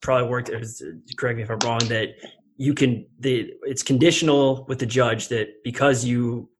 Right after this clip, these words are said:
have an offer to play at, at U M P I that, uh, you know, it's, it's more reason to get you out of there. You've, you've had good behavior. You've done all that you need to do at, at True. Uh, and you're talking to the same judge who originally sentenced you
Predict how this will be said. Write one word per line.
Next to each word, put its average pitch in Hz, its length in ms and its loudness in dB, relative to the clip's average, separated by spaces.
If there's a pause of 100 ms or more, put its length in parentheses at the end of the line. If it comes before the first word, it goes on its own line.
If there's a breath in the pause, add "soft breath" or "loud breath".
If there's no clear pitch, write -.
(300)
have 120 340 -4
an 113 80 -4
offer 123 280 0
to 113 80 0
play 113 360 0
at, - 100 -14
at 110 300 -4
U 120 100 -4
M 113 80 -6
P 123 160 -2
I 110 240 2
that, 107 240 -4 (440 soft breath)
uh, 104 320 -4 (180)
you 120 100 -10
know, 110 80 -6
it's, - 200 -6
it's 120 220 -8
more 143 200 2
reason 131 240 2
to 120 60 0
get 117 180 -6
you 123 80 2
out 127 120 4
of 127 60 2
there. 123 140 4
You've, 113 280 -4
you've 120 140 -10
had 117 200 0
good 131 120 0
behavior. 123 400 0
You've 113 220 -6
done 120 160 -2
all 110 140 -2
that 110 120 -6
you 110 80 -10
need 113 140 -10
to 107 80 -10
do 110 160 -6
at, 95 140 -8
at 101 120 -8
True. 135 380 2 (680 loud breath)
Uh, 104 360 0 (260)
and 127 160 2
you're 131 80 2
talking 156 400 2
to 143 60 0
the 117 80 -4
same 143 400 4
judge 123 840 0
who 117 260 -4
originally 123 460 -2
sentenced 117 460 -4
you 104 340 -10